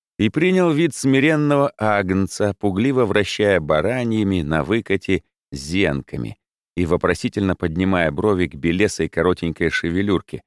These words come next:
словно стекающей с его круглого, как глобус, черепа.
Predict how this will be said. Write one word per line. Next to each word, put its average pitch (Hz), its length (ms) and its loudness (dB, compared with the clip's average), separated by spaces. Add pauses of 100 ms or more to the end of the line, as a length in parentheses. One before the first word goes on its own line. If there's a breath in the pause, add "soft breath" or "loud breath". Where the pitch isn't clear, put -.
(320)
словно 85 380 0
стекающей 85 640 -2
с - 120 -10
его 80 220 0
круглого, 101 540 -2
как 73 260 -4
глобус, 76 460 -4
черепа. - 500 -8